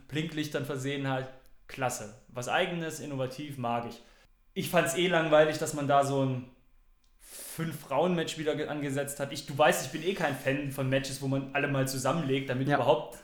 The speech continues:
Speaker 1: jeder was zu tun hat. Ich f-, bin echt Fan von diesen klaren Singles-Auseinandersetzungen, einer gegen einen oder ein Tag-Team gegen ein anderes Tag-Team, aber mehr brauche ich nicht. Und das andere dann wirklich nur in Ausnahmefällen, weil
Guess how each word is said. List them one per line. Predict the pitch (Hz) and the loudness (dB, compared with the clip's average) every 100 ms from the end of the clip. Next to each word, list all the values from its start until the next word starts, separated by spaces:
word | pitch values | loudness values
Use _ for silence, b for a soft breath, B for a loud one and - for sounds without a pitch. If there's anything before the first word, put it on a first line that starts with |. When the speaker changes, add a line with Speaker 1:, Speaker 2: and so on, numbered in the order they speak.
| - | -6
Speaker 1:
jeder | 139 143 131 | 0 2 2
was | 127 - | 2 -2
zu | 135 | -8
tun | 147 139 | -4 0
hat. | 139 - - | 0 -2 -8
Ich | - - - - | -16 -20 -14 -8
f-, | 160 | -6
bin | 160 | -4
echt | 139 156 - | -2 -4 -2
Fan | 147 165 | -2 -2
von | 143 | -6
diesen | 135 135 135 B B B | -8 -8 -10 B B B
klaren | - 143 139 160 160 156 - - | -8 -2 0 0 -2 -6 -10 -14
Singles-Auseinandersetzungen, | - 135 175 185 180 - 160 170 156 156 156 147 151 - 156 156 147 | -4 2 4 4 2 -2 -2 -2 -4 -4 -4 -2 -4 -4 -4 -4 -2
einer | 143 151 151 | 0 0 -2
gegen | 147 135 | -4 -6
einen | - 139 160 156 | 0 2 2 -2
oder | 139 135 | -4 -4
ein | 131 147 | -4 -4
Tag-Team | 160 151 151 | -8 -8 -6
gegen | 135 135 | -4 -2
ein | 123 | -2
anderes | 156 170 - | -4 -8 -8
Tag-Team, | 151 - - 156 | -8 -8 -10 -8
aber | 139 131 | -4 -2
mehr | 135 139 | 2 2
brauche | 143 135 131 | 0 0 -2
ich | 123 | -2
nicht. | 135 139 131 | -4 -4 -4
Und | 135 | -2
das | 139 | -2
andere | 139 156 147 | -2 -2 -2
dann | 139 135 | -2 0
wirklich | 156 147 127 | 0 0 -4
nur | 131 | -4
in | 120 | -4
Ausnahmefällen, | 113 - 117 117 - 110 113 | -6 -6 -6 -6 -8 -12 -8
weil | 123 | -10